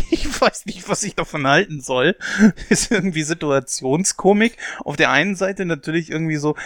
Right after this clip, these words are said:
Leute, habt doch mal ein bisschen Respekt. Was macht ihr da bitte mit dem, mit diesem Charakter? Auf der anderen Seite natürlich todwitzig, äh, als dann, äh, Walter versucht hat, die Asche im, im Meer zu verstreuen. Was ja übrigens, glaub ich, in den U S A überhaupt nicht erlaubt ist.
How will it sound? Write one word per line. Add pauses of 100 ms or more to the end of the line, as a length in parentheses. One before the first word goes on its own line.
(120)
Leute,
habt
doch
mal
ein
bisschen
Respekt.
Was
macht
ihr
da
bitte
mit
dem,
mit
diesem
Charakter? (500)
Auf
der
anderen
Seite
natürlich
todwitzig,
äh,
als
dann,
äh,
Walter
versucht
hat,
die
Asche
im,
im
Meer
zu
verstreuen. (200)
Was
ja
übrigens,
glaub
ich,
in
den
U
S
A
überhaupt
nicht
erlaubt
ist.